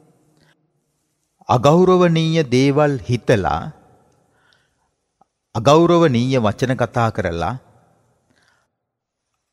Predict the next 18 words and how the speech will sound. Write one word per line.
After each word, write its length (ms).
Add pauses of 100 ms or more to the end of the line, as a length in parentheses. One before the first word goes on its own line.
(220)
අගෞරවනීය 880
ජීවිතයක් 720
ගත 300
කරලා 500 (1000)
ඔබ 160
බලාපොරොත්තු 640
වෙනවා 260
මට 160
අනිත් 440
අය 60
ඇවිල්ලා 320
වඳි, 300 (1120)
ගරු 280
කරයි, 380 (640)
සලකයි, 640 (840)
මගේ 260
හොඳ 280
කියයි. 400